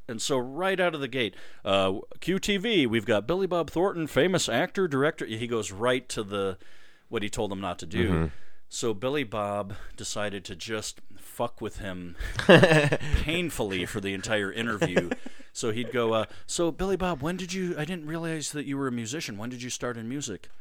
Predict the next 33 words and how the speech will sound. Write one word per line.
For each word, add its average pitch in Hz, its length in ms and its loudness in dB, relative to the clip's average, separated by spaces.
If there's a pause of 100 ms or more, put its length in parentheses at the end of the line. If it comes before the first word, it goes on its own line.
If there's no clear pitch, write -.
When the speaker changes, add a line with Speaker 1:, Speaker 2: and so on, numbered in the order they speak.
(640)
Speaker 1:
"Um, 104 500 -4 (840)
I 110 40 -12
don't 104 220 -10
know 101 260 -2
what 98 240 -4
you 95 100 -6
mean." 92 460 -4 (240)
Speaker 2:
<laughs> 139 80 4 (1080)
Speaker 1:
"Well, 131 440 4
you 147 120 -2
know, 123 80 2
I 120 60 2
mean, 123 180 0
when 120 120 0
did 110 160 -4
you 113 80 -4
start 104 280 0
music? 110 400 -2
Was 92 160 -4
it 92 120 -4
as 90 160 -4
a 85 40 -10
kid?" 113 300 -6 (400)
"Yeah, 113 260 -4
I 123 60 -2
don't, 135 340 -4
I, 123 600 -10
I - 20 -8
don't 127 180 -4
know. 107 440 0
I 113 80 -4
don't 113 160 -6
understand." 98 640 -4